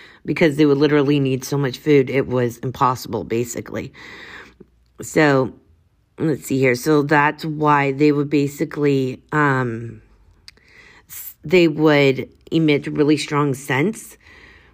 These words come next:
when it wanted to feed, because it kind of lean itself out and then suck things in, <laughs> weirdly enough. So it was also mentioned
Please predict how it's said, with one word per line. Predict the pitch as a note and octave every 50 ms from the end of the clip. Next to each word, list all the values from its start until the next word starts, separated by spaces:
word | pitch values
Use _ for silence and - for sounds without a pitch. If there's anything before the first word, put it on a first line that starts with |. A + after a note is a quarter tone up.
| _ _ _ -
when | - E3 F3 E3 D#3
it | D3 B2+
wanted | C#3 D3 D3+ D3 C#3 G#2 -
to | C3
feed, | B2+ - - D#3 D3 C3 G#2+ - B2+
because | C#3 C3 - D#3 C#3 C3
it | C#3 - -
kind | - F3+ D#3+ C#3+ C#3
of | C3 C3 - -
lean | - - D3 D#3+ E3+ E3+ D#3+ D#3 D#3
itself | D3+ - - - - C3+ C3 C3 -
out | C#3 C#3+ D#3 D#3+ -
and | D#3+ D#3
then | C#3+ C3 C3
suck | - - - - D3+ C#3+ D3 - - -
things | - C#3 C#3 C3+ C3 B2+ - - -
in, | C#3 C3+ B2 G#2 B2+ E3+ F3+ - - E4 D#4
<laughs> | - C4+ C#4+
weirdly | C4+ F#3 G3+ F#3+ E3+ D3+ D3+ D3+ D3
enough. | C#3 B2+ A#2+ D3 - - _ - - - - - - - - - - - - - - - - _ _ _ _ _ _ _ - -
So | E3 D3 - F#3 E3+ D#3 D3 C#3 - - - _ _ _ _ _ _ _ _ _ -
it | F3+
was | F3+ D#3+ -
also | - F3 F3 F#3 G#3+ - - B3+ A#3+ G#3+ G3+ G3 G3 G3+ - _ _ _ _ _ _
mentioned | E3 E3+ E3+ E3+ E3 D#3+ D#3+ D3 - D#3+ D3 C#3+ C#3+ D3 D3+ -